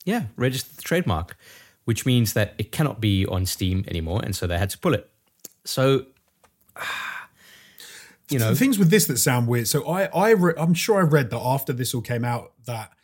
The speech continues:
Speaker 2: um, they then said, "It wasn't because of the trademark why we delayed it. This, it's not, we had already planned to delay it before the trademark issue was a thing."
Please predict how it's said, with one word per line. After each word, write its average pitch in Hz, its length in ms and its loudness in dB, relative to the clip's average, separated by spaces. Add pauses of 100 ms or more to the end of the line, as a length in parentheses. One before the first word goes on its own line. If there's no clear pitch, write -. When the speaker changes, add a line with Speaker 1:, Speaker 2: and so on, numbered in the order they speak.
(240)
Speaker 2:
um, 113 340 -6
they 127 320 -2
then 139 340 2
said, 120 400 -4
"It 135 200 -6
wasn't 127 420 -2
because 117 240 -8
of 110 60 -14
the 110 60 -12
trademark 107 480 -12
why 107 180 -14
we 104 80 -16
delayed 101 320 -18
it. 85 120 -20 (220)
This, 107 180 -10
it's - 240 -14
not, 127 220 -6
we 120 100 -6
had 120 80 -2
already 120 280 0
planned 107 360 -8
to - 60 -16
delay 107 280 -16
it 90 100 -18
before 104 340 -12
the 98 80 -18
trademark 98 400 -16
issue 107 220 -18
was 98 100 -20
a 92 40 -20
thing." 95 280 -16